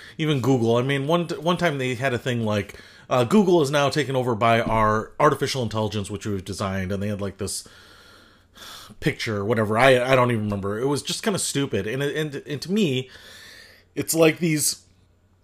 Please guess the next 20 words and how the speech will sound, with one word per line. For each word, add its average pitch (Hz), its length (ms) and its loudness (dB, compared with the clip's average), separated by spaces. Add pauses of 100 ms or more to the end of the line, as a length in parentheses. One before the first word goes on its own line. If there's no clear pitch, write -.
(280)
silly 233 400 4
goofs 127 720 2 (580)
that 170 220 6
aren't 214 260 4
funny, 254 500 -4 (280)
you 180 140 2
know, 160 200 2
and 180 160 2
that's 240 180 2
what's 226 220 4
kinda 180 160 0
killed 185 300 2
it. 101 140 -2
It's 131 180 -4
because 180 260 2
it's 202 160 2
funny 302 260 0
if 214 120 2
it's 175 160 -2
like, 147 320 0